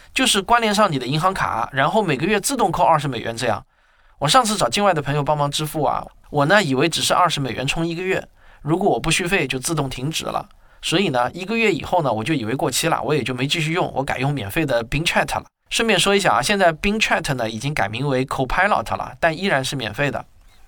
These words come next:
没想到啊，又过了六个月才发现它是自动每个月扣费的，<laughs> 直到那个朋友来提醒我，我才知道已经被扣了一百二十美刀了啊。那我也只能哑巴吃黄连了，对吧？所以呢，这是一个坑啊，需要提醒一下大家。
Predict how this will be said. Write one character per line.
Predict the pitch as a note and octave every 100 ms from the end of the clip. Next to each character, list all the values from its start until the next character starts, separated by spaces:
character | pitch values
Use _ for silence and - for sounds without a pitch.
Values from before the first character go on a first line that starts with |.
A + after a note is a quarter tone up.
| -
没 | F3+ C4+
想 | G3
到 | G3
啊， | D#3+ C#3+
又 | C#4+
过 | G#3+ C4
了 | F3+
六 | G3+ B3
个 | E3+
月 | E3 C3+
才 | D3
发 | F3+ F3
现 | F3+
它 | D3 A#3
是 | A3
自 | A3 - C4+
动 | D#4 C#4+
每 | C#3+
个 | C3+
月 | C#3
扣 | -
费 | C3 C#3+
的， | C3+ - - D3
<laughs> | -
直 | - E3+
到 | G#3
那 | G3
个 | F3
朋 | D3
友 | D#3+
来 | D3
提 | D3 -
醒 | D#3 D#3+
我， | A#2
我 | A2+
才 | C3
知 | B2+ C#3
道 | C3
已 | A2+
经 | B2+
被 | D3+
扣 | - E3+
了 | -
一 | D3+
百 | G#2+
二 | C#3
十 | D#3 B2
美 | G#2
刀 | G#2 G#2
了 | G2+
啊。 | G#2 - _ _
那 | D#3+
我 | C#3+ C#3+
也 | D3+
只 | A#2+
能 | A#2+
哑 | B2
巴 | A2
吃 | A#2
黄 | A#2+ A2
连 | A2 G2+
了， |
对 | G#2+ G#2
吧？ | F#2 - _ _
所 | - F#3
以 | F3+
呢， | A#2+
这 | C#3
是 | E3 D#3+
一 | E3
个 | C#3
坑 | - E3
啊， | D#3+ -
需 | -
要 | C#3
提 | -
醒 | D3 A#2+
一 |
下 | A2 G#2
大 | G#2+
家。 | G#2+ -